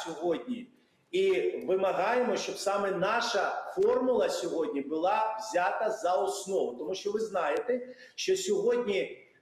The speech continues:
е, з'являються пропозиції з рідних сторін, і ми готові співпрацювати зі всіма,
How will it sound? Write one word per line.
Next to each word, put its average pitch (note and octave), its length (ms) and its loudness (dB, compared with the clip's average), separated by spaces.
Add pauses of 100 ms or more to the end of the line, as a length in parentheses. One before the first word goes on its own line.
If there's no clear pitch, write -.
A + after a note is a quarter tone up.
(180)
е, D3+ 180 2
з'являються F#3 1000 0
пропозиції G3+ 1000 0
з - 160 -4
рідних G#3+ 520 0
сторін, D3+ 640 -2 (600)
і D#4+ 100 -4
ми B4+ 140 2
готові B3+ 600 2
співпрацювати G3 1160 0 (260)
зі A3+ 120 0
всіма, F#3+ 840 0